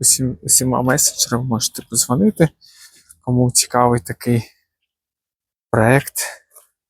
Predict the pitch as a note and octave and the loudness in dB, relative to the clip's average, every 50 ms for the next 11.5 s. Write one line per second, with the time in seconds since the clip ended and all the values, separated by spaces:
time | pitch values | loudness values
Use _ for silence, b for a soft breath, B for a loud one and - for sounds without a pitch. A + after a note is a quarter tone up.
0 | - - - - - - _ _ _ _ _ _ _ _ _ _ B B B B | -18 -18 -18 -18 -20 -20 _ _ _ _ _ _ _ _ _ _ B B B B
1 | B B _ _ B2 B2+ A#2+ A2+ - A#2+ A#2 A#2+ C#3 D3+ - - - A3 G#3+ F#3 | B B _ _ 4 4 4 4 4 2 0 0 0 -2 -4 -2 0 2 2 2
2 | - F3+ E3 E3 D#3 D3+ C#3+ C3+ - - A#2+ C3 A#2+ A#2 A#2+ A#2+ A#2+ D#3 E3+ G#3 | 4 4 4 4 2 0 -2 -2 -2 -2 0 2 2 4 4 2 2 2 2 2
3 | F#3+ E3+ E3 D#3 D3+ D3+ D3 D3 C#3+ C#3 - _ - C#3+ D3 F2+ C3+ C3 C3 B2+ | 2 2 0 0 0 0 0 0 -2 -4 -6 _ -6 -2 0 0 0 0 0 -2
4 | B2 A#2+ - _ _ _ _ _ _ _ _ _ _ _ _ _ _ _ _ _ | -4 -6 -10 _ _ _ _ _ _ _ _ _ _ _ _ _ _ _ _ _
5 | _ _ _ _ _ _ _ _ _ _ _ _ _ - D3 D3 C#3 C3+ - - | _ _ _ _ _ _ _ _ _ _ _ _ _ -2 0 2 2 0 0 -2
6 | - - - - - - C#3+ C#3 C3 B2+ C3 B2+ B2+ B2 B2 A2+ - B2 A#2+ B2 | -4 -4 -2 -2 0 0 0 0 0 0 0 2 2 2 0 0 -2 -2 0 2
7 | B2 B2 B2 B2 B2 C3 C3 C#3 D3+ D#3 C#3 B2+ - - - A2+ A2+ A2+ B B | 4 4 4 4 2 2 2 0 0 0 0 0 -2 -2 0 0 -2 -2 B B
8 | B B B B - B2 A#2+ A#2+ A#2+ A2+ A2+ A2+ A2+ - _ _ _ _ _ _ | B B B B -8 -8 -2 0 2 2 2 2 -2 -6 _ _ _ _ _ _
9 | _ _ _ _ _ _ _ _ _ _ _ _ _ _ _ _ _ _ _ _ | _ _ _ _ _ _ _ _ _ _ _ _ _ _ _ _ _ _ _ _
10 | _ _ _ _ _ _ b b b b b b b b b b _ _ _ _ | _ _ _ _ _ _ b b b b b b b b b b _ _ _ _
11 | _ - C3+ F#3 G3+ G#3+ G#3 G3 G3 | _ 4 6 6 6 6 4 2 2